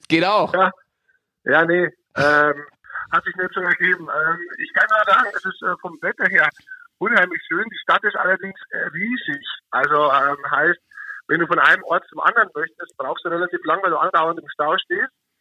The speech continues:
Speaker 2: Und insofern, ja, ja, kriegt man nicht so viel mit. Man ist entweder,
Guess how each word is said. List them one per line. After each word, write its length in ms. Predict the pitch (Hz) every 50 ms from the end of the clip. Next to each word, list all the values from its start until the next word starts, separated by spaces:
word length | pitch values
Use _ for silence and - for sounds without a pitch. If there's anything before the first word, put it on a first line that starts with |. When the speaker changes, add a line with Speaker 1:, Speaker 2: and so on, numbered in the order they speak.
| - - - - - - - _
Speaker 2:
Und 140 | 165 175
insofern, 760 | - 202 208 226 214 214 202 - - 180 175 180 185 196 202 208 - - - _ _ _ _ _ _ _ _ _ _ _ _ _ _ _
ja, 300 | _ - - - - - - - -
ja, 180 | 147 143 - -
kriegt 200 | - - - _
man 120 | - 170 180
nicht 140 | 180 185 175
so 100 | - 175 175
viel 80 | 175
mit. 140 | 190 214 -
Man 180 | - 151 147 151
ist 100 | 160 160
entweder, 460 | 175 170 175 165 165 170 170 160 156